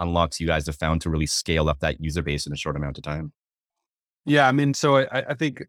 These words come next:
Speaker 2: again, foundationally, like, there's this inherent, you know, lack of,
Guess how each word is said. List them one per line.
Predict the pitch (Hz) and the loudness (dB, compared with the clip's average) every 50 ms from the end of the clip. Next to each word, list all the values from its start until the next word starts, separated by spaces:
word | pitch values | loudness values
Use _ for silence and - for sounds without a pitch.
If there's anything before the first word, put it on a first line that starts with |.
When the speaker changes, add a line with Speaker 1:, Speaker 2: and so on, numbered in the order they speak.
| - 127 | -8 -6
Speaker 2:
again, | 120 104 127 123 117 95 | -2 0 0 0 0 0
foundationally, | 120 113 110 101 117 117 110 - 117 113 113 107 | -2 -2 0 0 -2 -4 -2 -2 -2 0 0 2
like, | 101 101 92 - | 0 0 0 0
there's | - 107 107 98 - | -2 -2 -2 -2 -4
this | - 104 101 - - - | -4 -6 -4 -6 -6 -6
inherent, | 107 107 98 90 101 104 107 110 107 101 95 - - - - _ _ _ - | -4 -4 -2 0 4 4 6 6 4 4 2 -2 -8 -14 -14 _ _ _ -2
you | 113 110 | 0 2
know, | 104 98 | 2 2
lack | 92 90 95 101 98 95 98 - - | 2 2 2 4 4 4 2 2 2
of, | 107 98 95 87 | 2 2 2 0